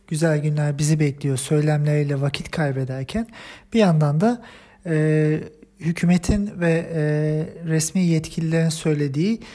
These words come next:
e, başarı hikayeleriyle, e, halk, e, rehavete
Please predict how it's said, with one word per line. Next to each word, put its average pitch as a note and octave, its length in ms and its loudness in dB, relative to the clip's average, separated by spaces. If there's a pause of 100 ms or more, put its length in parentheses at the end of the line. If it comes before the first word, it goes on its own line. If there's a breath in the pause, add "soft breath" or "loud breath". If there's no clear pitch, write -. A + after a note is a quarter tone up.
(600 loud breath)
e, D3 360 0
başarı F3+ 340 2
hikayeleriyle, D3 1040 0 (440 loud breath)
e, D#3 60 -2
halk, D3+ 560 0 (380 loud breath)
e, D#3 60 -6 (380)
rehavete D#3+ 720 0